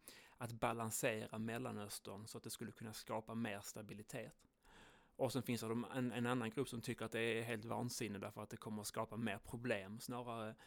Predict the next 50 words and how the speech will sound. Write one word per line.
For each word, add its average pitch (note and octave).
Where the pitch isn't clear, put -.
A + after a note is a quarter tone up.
än, A#2+
än, B2
än A#2+
stabilitet. A2+
Och, A2
och, A2+
eh, G#2+
sen C3
finns B2+
det G#2
en G2
tredje A2+
grupp D#3+
som B2
tycker B2
att A#2+
U B2
S A#2
A A2+
ska A#2+
allie-, A2+
alliera A2+
sig A2+
med A2
alla A2
mot G#2+
Kina. F3
Och A#2+
då A#2+
även A#2
Iran A2
och B2+
alla D#3
andra G3
som B2
vill G#2+
vara G#2
med F#2+
att, A2+
att, -
eh, G#2
alliera G2+
sig A2
mot G#2
Kina G#2
ska -
få -
vara A#2
med, G2+
liksom. -